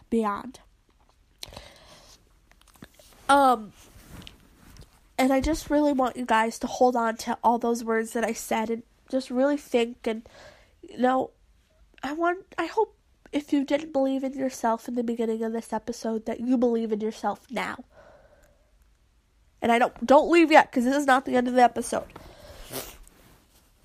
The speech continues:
I just wanted to say that. So, every week for an episode, I want to do a show of the week. Um, and how that'll work is this week, obviously, we don't have any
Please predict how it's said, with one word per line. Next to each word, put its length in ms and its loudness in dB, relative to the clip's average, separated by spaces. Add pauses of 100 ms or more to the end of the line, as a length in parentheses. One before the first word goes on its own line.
(800)
I 100 4
just 140 -6
wanted 160 0
to 80 -8
say 140 0
that. 200 -2 (380)
So, 420 4 (1080)
every 320 8
week 320 -2 (460)
for 500 4 (240)
an 120 2
episode, 500 -2 (600)
I 320 4
want 240 -4
to 80 -4
do 260 0
a 80 -6
show 220 -2
of 80 -6
the 80 -4
week. 360 -2 (2000)
Um, 480 6 (840)
and 220 4
how 240 4
that'll 300 4
work 320 0
is 280 2
this 240 0
week, 220 2
obviously, 560 0
we 140 0
don't 160 -6
have 180 -8
any 200 -8